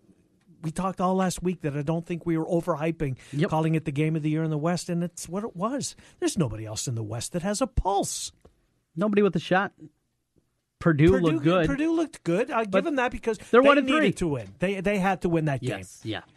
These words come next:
Speaker 1: Uh, because there's been some spots where they gotta feel like, oh boy, um, you know, they, they shouldn't have been oh and three, but you're, you are what your record says they were. But they beat a good Boston College team.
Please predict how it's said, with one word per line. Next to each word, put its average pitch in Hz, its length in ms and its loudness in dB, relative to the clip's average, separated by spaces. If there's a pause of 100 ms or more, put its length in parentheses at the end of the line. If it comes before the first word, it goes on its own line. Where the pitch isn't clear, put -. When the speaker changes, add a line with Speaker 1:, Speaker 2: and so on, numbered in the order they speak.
(140)
Speaker 1:
Uh, 151 240 -4
because 175 360 -2
there's 190 200 -2
been 185 180 0
some 165 200 -6
spots 156 420 -2
where 151 100 0
they 147 120 0
gotta 135 220 -4
feel 147 240 0
like, 131 300 0
oh 135 120 -4
boy, 120 360 -2 (420)
um, 131 440 0 (760)
you 147 120 2
know, 139 140 2
they, 151 180 2
they 170 240 0
shouldn't 196 360 0
have 156 120 2
been 170 200 2
oh 156 200 2
and 139 140 0
three, 170 180 2
but 156 200 0
you're, 143 180 0
you 143 180 2
are 156 120 2
what 147 180 0
your 139 80 -2
record 143 300 -2
says 139 220 -2
they 135 120 -2
were. 131 160 0
But 131 160 -2
they 139 80 0
beat 143 180 0
a 147 40 -2
good 131 200 -2
Boston 127 400 -2
College 117 440 -6
team. 101 200 -10